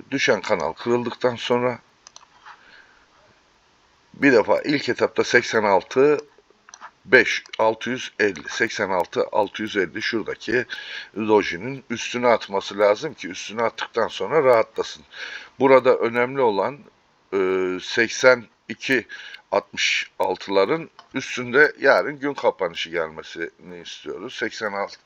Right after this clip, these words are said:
iki altmış altının üstünde gün kapanışı gelirse, e, seksen altı altmış beş, e, test edilir. E, belki sonra tekrar ziyaret, düşen kanalı ziyaret edebilir. Onu izleyip göreceğiz.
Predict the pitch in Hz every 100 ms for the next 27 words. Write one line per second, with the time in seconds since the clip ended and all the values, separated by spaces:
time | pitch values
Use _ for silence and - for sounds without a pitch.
0 | - 107 117 - - - - 104 - -
1 | 98 98 98 95 - 98 95 107 104 -
2 | 92 85 73 - 85 123 82 - 135 135
3 | - - - - - 98 - 120 - 90
4 | 82 - 78 80 - - - 117 127 -
5 | - - - - - 95 - 117 113 -
6 | _ 107 90 87 127 143 - - - _
7 | - 80 82 82 117 151 - 139 127 143
8 | 131 123 139 135 113 123 - _ _ _
9 | - _ - - 95 98 113 123 117 113
10 | - 80 98 - 120 113 101 90 85 127
11 | - - - 104 107 92 95 - 101 92
12 | 87 - 110 - _ - 65 - - -
13 | 110 92 104 110 95 92 87 - 90 78
14 | - 127 -